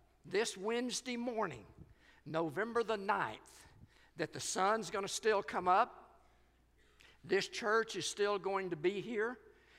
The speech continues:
We're still going with the construction on the children's building.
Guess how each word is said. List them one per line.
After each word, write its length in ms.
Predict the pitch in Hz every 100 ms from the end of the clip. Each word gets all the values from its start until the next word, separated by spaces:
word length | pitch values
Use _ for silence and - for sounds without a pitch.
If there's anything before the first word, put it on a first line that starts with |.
| -
We're 160 | 143 190
still 400 | - - 208 226
going 500 | 180 202 208 196 170 - - -
with 160 | 165 180
the 100 | 180
construction 760 | - 151 - 220 233 - 214
on 220 | 185 175 160
the 100 | 147
children's 560 | - 214 220 214 175
building. 480 | 160 202 226 233 233